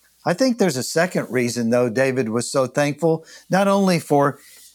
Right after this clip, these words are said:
uh, God's favor that he had enjoyed upon his life, but also I think he was grateful for his own finiteness, finitude.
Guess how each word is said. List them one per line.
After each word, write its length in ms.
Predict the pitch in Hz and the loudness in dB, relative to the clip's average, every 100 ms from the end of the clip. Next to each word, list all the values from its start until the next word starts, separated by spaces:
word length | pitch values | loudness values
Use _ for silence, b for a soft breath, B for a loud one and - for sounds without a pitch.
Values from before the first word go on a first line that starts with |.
| B - | B -2
uh, 220 | 139 123 | 0 0
God's 500 | 95 135 139 135 - | 0 2 2 0 -6
favor 640 | - - 127 131 165 175 - _ _ | -8 -2 0 0 0 -2 -6 _ _
that 260 | 123 110 - | -2 -2 -2
he 200 | 139 131 | 0 2
had 240 | 120 104 - | 0 -4 -4
enjoyed 560 | 127 120 - 131 131 123 | 0 0 0 2 2 0
upon 300 | 120 135 127 | -2 -2 0
his 160 | 117 | -2
life, 340 | 113 127 147 147 | 0 0 0 -2
but 120 | 135 | 0
also 580 | 208 240 147 127 143 - b b b | 0 0 0 0 0 -6 b b b
I 80 | 233 | -2
think 200 | 277 254 | 0 0
he 80 | |
was 160 | 220 113 | 0 0
grateful 640 | 117 139 143 - 147 147 - b b b b b - | -2 -2 -2 0 0 0 -4 b b b b b -2
for 160 | 151 | 2
his 220 | 151 123 - | 2 2 0
own 380 | 165 190 196 | 2 6 4
finiteness, 1120 | 180 - 170 165 160 175 170 123 104 - - - _ _ _ | 4 0 0 2 2 2 0 -2 -4 -6 -12 -16 _ _ _
finitude. 960 | - - 180 170 - 139 113 98 85 | -8 0 2 2 0 0 0 -2 -8